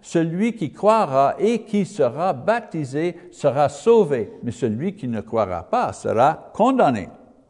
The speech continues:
So, Pierre <laughs> suit, euh, les instructions que Jésus lui a données. Il prêche l'Évangile et ceux qui croient et qui répondent,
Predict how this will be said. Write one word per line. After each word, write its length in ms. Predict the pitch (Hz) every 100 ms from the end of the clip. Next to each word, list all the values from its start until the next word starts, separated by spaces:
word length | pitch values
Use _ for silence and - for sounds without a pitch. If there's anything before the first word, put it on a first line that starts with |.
| _ -
So, 220 | 151 143
Pierre 580 | 147 160 170 226 220 - - - - _ - _ _ _ -
<laughs> 280 | - - 98 - -
suit, 960 | - - - 143 175 196 226 240 - - - _ _ _ _ _ -
euh, 560 | - - 123 110 92 -
les 320 | 123 170 185
instructions 640 | 214 214 214 196 - 190 226
que 160 | - 147
Jésus 840 | 147 196 170 139 175 233 208 -
lui 240 | 131 156 175
a 80 |
données. 440 | 180 190 233 254 -
Il 100 | 123
prêche 400 | 117 120 180 196
l'Évangile 760 | 185 156 147 127 143 175 254 247 - - - _ _ _ _ _ -
et 140 | 160
ceux 240 | - 202 214
qui 240 | 208 160
croient 580 | - 135 170 202 226 151
et 40 |
qui 200 | - 156
répondent, 540 | 147 - 156 208 240